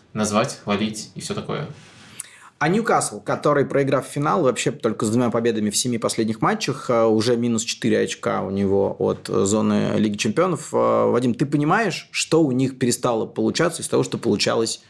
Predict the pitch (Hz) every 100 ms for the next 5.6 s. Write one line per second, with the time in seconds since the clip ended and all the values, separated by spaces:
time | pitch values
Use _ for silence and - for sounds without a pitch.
0 | _ _ - 110 104 101 101 107 - -
1 | - - - - - - - - - -
2 | - - - - - - - - - 117
3 | 117 117 - 135 123 - 120 - 147 131
4 | 107 104 113 113 123 - - 110 - 123
5 | 110 107 107 107 -